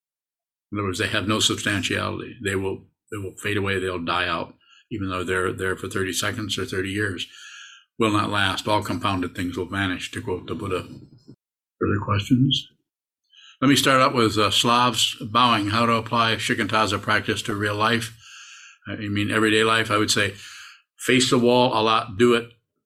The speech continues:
many hours a day, every day, and your, and, and so that, that sh-, so that shikantaza practice, the, the clarity around what is arising without adding, subtracting, dividing, the clarity around what is, uh,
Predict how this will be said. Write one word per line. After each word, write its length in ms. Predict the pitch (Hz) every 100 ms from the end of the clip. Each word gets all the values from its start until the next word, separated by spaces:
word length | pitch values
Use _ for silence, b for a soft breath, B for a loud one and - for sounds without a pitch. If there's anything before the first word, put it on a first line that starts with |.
| _ _ _ _ -
many 280 | 120 127
hours 300 | 117 117 113
a 80 | 101
day, 340 | 92 107 110 110
every 280 | 107 113
day, 440 | 113 107 110 117 b b b -
and 140 | 107
your, 100 | 107 -
and, 260 | 110 107 -
and 200 | 110 104
so 320 | - 107 104
that, 80 | 98
that 300 | 110 110 - -
sh-, 340 | - - -
so 280 | 110 110 104
that 180 | - 117
shikantaza 680 | - 127 120 107 113 110 107
practice, 580 | 110 107 104 101 - B B B B B _
the, 300 | 104 101 101 -
the 120 | 98
clarity 640 | - - 147 147 127 127 107
around 540 | 104 104 127 139 123
what 120 | 117
is 120 | 107
arising 500 | 104 107 110 104 98
without 300 | 98 98 107
adding, 260 | 107 104 101
subtracting, 520 | 104 - 104 95 92
dividing, 440 | 87 92 95 87 92
the 100 | 90
clarity 440 | - 127 123 113
around 420 | 101 101 104 98
what 140 | 107 104
is, 260 | 92 - B B B _
uh, 260 | 98 95